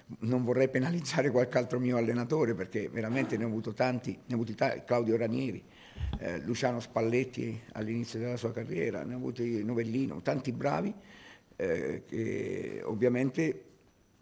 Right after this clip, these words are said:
mi scuso se ne lasciate qualcuno, ma ne ho avuto tanti, ne ho avuti veramente tanti, ma che hanno segnato in maniera ovviamente positiva il mio percorso. Eh, in questo senso poi però, quando ho iniziato a fare la carriera,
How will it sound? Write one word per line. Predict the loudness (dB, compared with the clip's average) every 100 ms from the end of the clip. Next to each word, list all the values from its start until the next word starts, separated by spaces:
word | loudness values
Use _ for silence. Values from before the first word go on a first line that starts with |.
| -6
mi | -2
scuso | -2 -2 -4 -2
se | -2
ne | 0
lasciate | -2 0 -2 -4
qualcuno, | -10 -6 -4 -2
ma | -2
ne | -4
ho |
avuto | -4 -4
tanti, | -2 -2 -2
ne | -4
ho |
avuti | -4 0
veramente | 0 0 0 -4 -4
tanti, | -4 -4 -4 -10 -12 -20 -20 -18 -2
ma | 0 0 0
che | 0
hanno | 2 2
segnato | 0 -2 -2 -2 -2
in |
maniera | -2 -2 -2 -2
ovviamente | -2 -4 -4 -4
positiva | -2 -2 -2 -2 -2 -4
il | 0
mio | 0
percorso. | 0 -4 -2 -4 -4 -10 -14 -16 -20 _ _ -20 -20 -20 -20 -20 _ _ _
Eh, | -12 -10 -8 -2
in | -2
questo | -2 -2 0
senso | 0 0 -4
poi | -2 0 2
però, | 4 2 2 -6 -8
quando | -6 -2
ho | -2
iniziato | -2 -2 -4
a |
fare | -2 -2
la | -2 0
carriera, | 0 0 0 -2